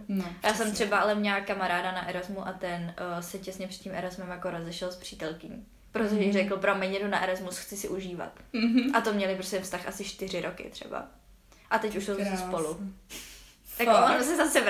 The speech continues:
Speaker 2: vrátil
Speaker 1: na
Speaker 2: z
Speaker 1: něj
Speaker 2: Erasmu-,
Speaker 1: čekala.
Speaker 2: jo. A
Speaker 1: No,
Speaker 2: prostě
Speaker 1: tak to je
Speaker 2: zase se
Speaker 1: hodná.
Speaker 2: dali dohromady. No jo, ale je to hrozně ponižující podle mě.
Speaker 1: Jako je, no.
Speaker 2: Protože
Speaker 1: Protože tam
Speaker 2: když
Speaker 1: si
Speaker 2: vím,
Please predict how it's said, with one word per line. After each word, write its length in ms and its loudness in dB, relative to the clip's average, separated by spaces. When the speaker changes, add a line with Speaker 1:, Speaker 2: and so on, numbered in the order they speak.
Speaker 2:
vrátil 160 10
Speaker 1:
na 100 8
Speaker 2:
z 40 4
Speaker 1:
něj 100 6
Speaker 2:
Erasmu-, 260 10
Speaker 1:
čekala. 260 4
Speaker 2:
jo. 140 4
A 60 6
Speaker 1:
No, 60 2
Speaker 2:
prostě 280 2
Speaker 1:
tak 20 0
to 60 4
je 60 4
Speaker 2:
zase 120 2
se 80 2
Speaker 1:
hodná. 140 2
Speaker 2:
dali 160 2
dohromady. 320 4
No 100 8
jo, 180 10
ale 220 8
je 60 8
to 140 2
hrozně 400 6
ponižující 840 2
podle 440 -2
mě. 460 -2
Speaker 1:
Jako 220 -2
je, 300 6
no. 60 -6
Speaker 2:
Protože 140 2
Speaker 1:
Protože 220 8
tam 120 6
Speaker 2:
když 100 8
Speaker 1:
si 80 6
Speaker 2:
vím, 80 8